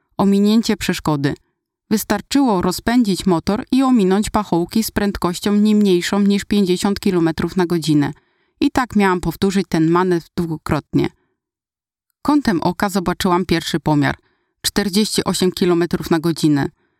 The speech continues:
Chwilę się zestresowałam, czy oby mi go zaliczą. „Zaliczone”, usłyszałam w słuchawce. „Proszę wykonać manewr po raz drugi”. Przejechałam obok ośrodka, w którym gapie patrzyli się przez szybę.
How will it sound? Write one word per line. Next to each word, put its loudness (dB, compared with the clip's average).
Chwilę 0
się 0
zestresowałam, -2
czy -2
oby 2
mi 2
go 0
zaliczą. 0
„Zaliczone”, 0
usłyszałam 0
w -4
słuchawce. -2
„Proszę 0
wykonać 0
manewr 0
po 0
raz -2
drugi”. 0
Przejechałam 0
obok -2
ośrodka, -4
w -12
którym 0
gapie -2
patrzyli -2
się -2
przez -4
szybę. -2